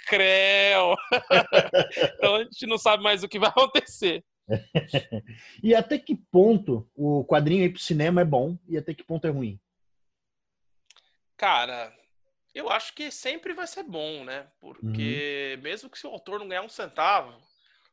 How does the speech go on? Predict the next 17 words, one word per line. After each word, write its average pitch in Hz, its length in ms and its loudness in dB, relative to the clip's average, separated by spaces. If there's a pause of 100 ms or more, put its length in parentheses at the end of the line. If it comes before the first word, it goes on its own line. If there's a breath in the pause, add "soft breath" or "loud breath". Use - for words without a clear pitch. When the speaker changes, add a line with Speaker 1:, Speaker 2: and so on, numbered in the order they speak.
(440)
Speaker 1:
o 190 180 -12
nome 240 220 -8
dele 170 240 -8 (500)
al-, 226 260 -2
alcança 220 580 -4 (220)
outros 254 400 -8
públicos, 143 580 -12
né? 170 260 -10 (240)
Speaker 2:
Uhum. 117 400 -12 (120)
Speaker 1:
É, 117 180 -12
eu 120 60 -4
acho 127 160 -8
que - 100 -20
vai, 143 220 -6
é 147 100 -10
sempre 220 320 -12
uma, 233 180 -6